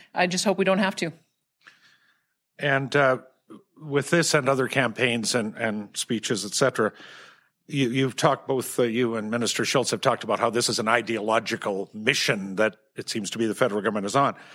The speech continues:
Speaker 2: So given that fact, how realis-, uh, h-, how much hope do you have that you're gonna be able to sway the feds? Or are you just, uh, saying prayers every night that, uh, <laughs> there's a change in government in Ottawa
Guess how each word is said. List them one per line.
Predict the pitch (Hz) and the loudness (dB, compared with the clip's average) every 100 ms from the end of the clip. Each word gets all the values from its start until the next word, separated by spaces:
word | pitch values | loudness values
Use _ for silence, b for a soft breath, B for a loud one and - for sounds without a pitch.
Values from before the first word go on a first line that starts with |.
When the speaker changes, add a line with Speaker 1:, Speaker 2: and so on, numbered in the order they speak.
| B | B
Speaker 2:
So | - 135 | -4 0
given | 180 196 165 | 2 2 2
that | 156 - | 0 2
fact, | 135 127 - _ b b b b b _ _ _ _ _ | 2 2 -2 _ b b b b b _ _ _ _ _
how | - - - 170 208 | -12 -6 2 4 4
realis-, | 185 170 165 147 139 - - | 2 2 2 2 2 0 -2
uh, | 143 - | -2 -2
h-, | - - - B B B B | -6 -6 -10 B B B B
how | - 214 | 0 2
much | 214 214 | 2 0
hope | - 180 - | 2 2 0
do | 143 | -4
you | 123 107 | -2 0
have | 139 110 104 98 - b b b - | 2 2 2 0 -6 b b b 0
that | 120 - | 0 2
you're | 120 | 0
gonna | 131 117 | 0 2
be | 123 | 2
able | 120 113 | 0 0
to | 110 | -2
sway | 98 - 117 113 110 | -2 -2 -2 -2 -4
the | 90 110 | -6 -10
feds? | - 131 107 92 - - _ _ _ _ _ _ _ | 0 2 2 -2 -10 -12 _ _ _ _ _ _ _
Or | 117 117 117 113 | -2 2 2 4
are | 123 127 | 4 4
you | 117 117 | 2 -2
just, | 107 135 - - | 0 0 0 0
uh, | 127 110 | 0 2
saying | - 131 113 | 0 -2 -2
prayers | - 131 123 120 | 0 2 2 2
every | 110 113 | 0 -2
night | 104 110 101 | 0 -2 -2
that, | 117 113 92 | 0 0 2
uh, | 113 110 | 0 0
<laughs> | |
there's | 202 117 95 | 0 -2 -2
a | |
change | - 151 135 123 | -2 -2 0 -2
in | 110 | 0
government | 117 120 113 110 | 0 0 0 0
in | 120 | 2
Ottawa | 120 135 117 120 | 4 2 2 2